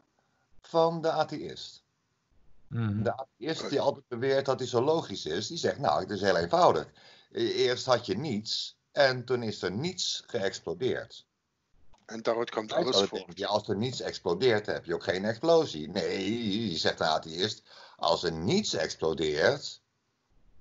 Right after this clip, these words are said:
Speaker 1: eh, dan heb je een universum." <laughs> Ja, die logica, die snap ik nog steeds niet helemaal, hoor.
Speaker 2: Ja, ik denk, ik denk dat, eh, als je een Big Bang heeft,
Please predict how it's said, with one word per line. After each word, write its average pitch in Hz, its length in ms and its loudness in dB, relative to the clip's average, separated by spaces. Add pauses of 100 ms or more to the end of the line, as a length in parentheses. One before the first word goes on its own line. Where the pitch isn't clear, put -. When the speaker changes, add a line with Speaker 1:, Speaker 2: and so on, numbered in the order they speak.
(400)
Speaker 1:
eh, - 260 -8
dan 92 240 6
heb 92 160 4
je 120 60 -6
een 117 80 -4
universum." 165 500 -2 (440)
<laughs> - 380 -14 (2500)
Ja, 135 340 8 (120)
die 160 220 0
logica, 180 600 8
die 214 160 -4
snap 214 260 4
ik 196 80 0
nog 190 180 0
steeds 190 300 0
niet 196 160 -2
helemaal, 151 520 0
hoor. 98 340 -6 (340)
Speaker 2:
Ja, 151 100 -2
ik 165 160 2
denk, 160 240 8
ik 131 220 -2
denk 147 240 4
dat, 139 260 0
eh, 135 260 4
als 143 220 2
je 156 100 6
een 139 140 2
Big 151 240 4
Bang 160 280 6
heeft, 101 640 2